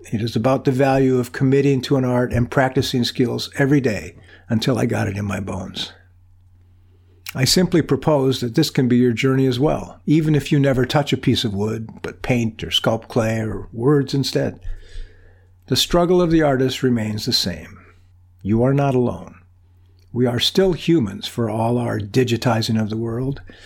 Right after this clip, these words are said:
Our needs, our desires remain the same. We need to use our hands. We love to create. We can become very skilled, and how we do this is both personal and universal. Ruskin once said,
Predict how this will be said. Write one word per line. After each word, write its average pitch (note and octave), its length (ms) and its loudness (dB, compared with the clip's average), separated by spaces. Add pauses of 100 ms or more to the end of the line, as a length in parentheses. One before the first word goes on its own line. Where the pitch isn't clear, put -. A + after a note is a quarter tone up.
(320)
Our A#2+ 80 0
needs, C3 580 4
our B2 180 -8
desires B2+ 680 2
remain A#2+ 320 2
the B2 80 2
same. G2+ 460 -4
We A2+ 140 4
need A#2 440 4
to - 120 2
use A2+ 260 2
our A2 140 2
hands. - 600 -6 (560)
We A#2 160 2
love B2+ 540 2
to C3+ 100 -4
create. - 580 -2 (380)
We G#2+ 100 -2
can A2+ 240 0
become A2 320 0
very G#2 220 -4
skilled, A#3+ 440 -2 (640)
and A2 140 -2
how C3 140 2
we B2 100 4
do C#3+ 160 2
this C#3+ 220 0
is C3 80 0
both A#2 320 -6 (160)
personal F3+ 540 0
and A#2+ 120 0
universal. B2+ 600 0 (1080)
Ruskin D3 400 0
once A#2+ 280 -2
said, G#2+ 260 -4